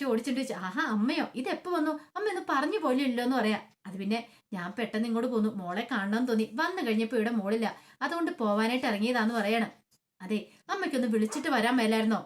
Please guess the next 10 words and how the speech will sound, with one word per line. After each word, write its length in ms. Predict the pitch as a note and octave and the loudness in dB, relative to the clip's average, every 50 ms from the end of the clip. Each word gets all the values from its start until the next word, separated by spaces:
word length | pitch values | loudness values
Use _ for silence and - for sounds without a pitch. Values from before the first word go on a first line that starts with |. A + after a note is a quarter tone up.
| - _ _ _ _ _ - | -8 _ _ _ _ _ -12
എനിക്ക് 240 | G3+ F#3+ F#3+ - A#3+ | -12 -10 -6 -4 -6
അത്യാവശ്യമായിട്ട് 640 | G#3 G#3 - G#3+ G3+ G3+ G#3 G#3+ C4+ A#3+ A3+ A3 - | -4 -4 -2 -2 0 0 0 0 0 0 -2 -2 -2
പുറത്ത് 240 | A#3+ G#3 G#3 - B3+ | -2 -2 -2 0 0
വരെ 160 | A#3+ A#3 B3+ | 0 0 0
പോകേണ്ട 320 | B3+ - A3 G3 G3+ G#3+ | 0 0 0 0 0 0
കാര്യം 400 | B3+ B3 C4 G#3 F#3+ F#3+ G3+ A#3+ | -2 0 0 0 0 0 0 0
ഉണ്ടായിരുന്നു" 340 | B3 A3+ A3 A3 G#3+ A3+ A#3 | 0 2 2 2 0 0 0
പറയാ. 180 | A3+ A3 G3+ - - - - - - - | 2 0 0 -2 -6 -14 -20 -20 -16 -12
"അതൊന്നും 340 | - F3+ E3 F#3+ G3+ A3 B3+ | -10 -8 -6 -2 -2 -2 0
കാര്യമില്ല, 480 | B3 - A3 G3+ A3 B3 D4 C#4+ C4 | 0 0 0 2 2 2 2 2 2